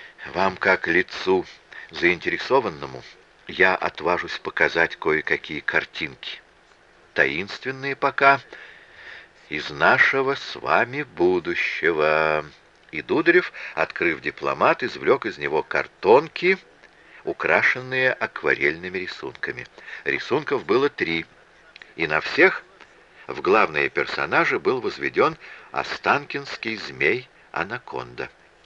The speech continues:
«Это эскизы эмблемы», пояснил Дударев. «Это первичные и лёгкие наброски. Надо думать и думать.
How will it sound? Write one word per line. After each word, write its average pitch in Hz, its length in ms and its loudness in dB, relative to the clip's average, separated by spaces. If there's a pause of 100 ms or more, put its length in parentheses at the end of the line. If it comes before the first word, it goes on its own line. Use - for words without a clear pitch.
(920)
«Это 90 340 2
эскизы 85 720 0
эмблемы», 78 600 -6 (580)
пояснил 80 480 0
Дударев. 69 480 -6 (420)
«Это 104 500 6 (460)
первичные 92 840 2 (220)
и 78 120 0
лёгкие 71 540 0
наброски. 80 640 -4 (1600)
Надо 82 280 2
думать 98 380 0 (180)
и 87 120 -8
думать. 92 600 -4